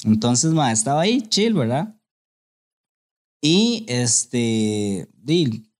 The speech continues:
tuanis ahí, yo conocí gente, ¿verdad? Y conocí una mae en específico que, di, me pareció atractiva, X, ¿verdad? Salimos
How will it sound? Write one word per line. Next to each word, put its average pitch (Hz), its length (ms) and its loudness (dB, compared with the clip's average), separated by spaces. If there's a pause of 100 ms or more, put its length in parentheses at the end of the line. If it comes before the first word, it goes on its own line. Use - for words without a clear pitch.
(200)
tuanis 226 360 4
ahí, 143 180 2
yo 156 240 0
conocí 117 340 0
gente, 202 460 0
¿verdad? 117 440 -2 (340)
Y 190 460 0
conocí 113 320 0
una 120 120 0
mae 135 200 0
en 143 60 0
específico 147 640 -4 (380)
que, 95 300 -2
di, 113 100 0
me 107 100 0
pareció 92 300 -4
atractiva, 135 640 -2
X, 113 240 -4
¿verdad? 113 260 -2
Salimos 135 560 0